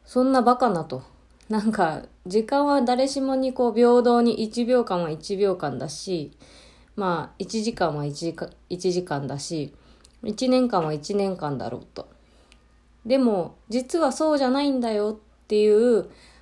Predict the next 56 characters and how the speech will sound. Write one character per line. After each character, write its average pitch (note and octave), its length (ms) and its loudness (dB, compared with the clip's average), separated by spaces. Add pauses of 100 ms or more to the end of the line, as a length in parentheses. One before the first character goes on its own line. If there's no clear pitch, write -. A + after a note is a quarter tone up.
話 G#3 480 -4
を F#3 100 0
数 G#3 260 -2
学 F#3+ 220 -2
の E3 100 -6
先 F3 220 -4
生 F3 160 -4
が E3 80 -8
さ F3 160 -6
れ F3 100 -2
て F3+ 180 -2
い F3+ 60 -2
た F3+ 140 -4
の D3+ 160 -6
で、 D#3+ 340 -4 (440)
私 A#3 280 -2
は B3 100 2
そ B3 140 0
れ C4 200 4
以 C4 100 -6
降、 F#3+ 520 4
あ、 A#3 260 2 (540)
年 B3+ 300 0
を C#4 140 4
取 B3 260 2
っ - 60 -20
た G3 140 2
ら、 E3 240 2
年 A3+ 300 -2
を A#3+ 120 2
取 A3 220 0
る A3 80 4
ご G#3+ 120 2
と A3+ 160 0
に G#3+ 300 0
時 G#3 180 0
間 B3+ 200 2
は B3+ 100 4
短 B3 400 4
く C4 100 0
な F#3 140 0
っ F3+ 100 -6
て F3 120 -2
い E3+ 60 -6
く F3 200 -4
ん D#3 100 -6
だ - 200 -6 (180)
と A#3+ 100 0
い B3 80 2
う A#3 140 4
認 A3+ 180 6
識 G3+ 240 -4
で F#3+ 120 -2
い F3+ 100 0
ま F3 180 -6
す。 - 180 -20